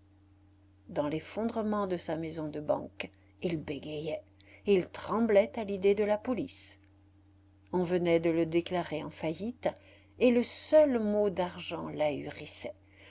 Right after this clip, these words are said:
le jetait dans un embarras d'enfant, lui qui avait remué des millions. Un soir, chez elle, il se mit à pleurer. Il lui demanda un emprunt de cent francs pour payer sa bonne.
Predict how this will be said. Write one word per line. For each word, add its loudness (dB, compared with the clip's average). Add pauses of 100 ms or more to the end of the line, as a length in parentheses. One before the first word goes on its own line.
(100)
le 4
jetait 2
dans -2
un 2
embarras 2
d'enfant, -4 (580)
lui -6 (340)
qui 0
avait -2
remué -2
des -4
millions. -6 (1600)
Un 2
soir, 6
chez -4
elle, 0 (320)
il 2
se 2
mit 2
à 0
pleurer. -4 (480)
Il 6
lui 6
demanda 4
un 2
emprunt -4
de -8
cent -4
francs -8 (320)
pour -8
payer -4
sa -10
bonne. -2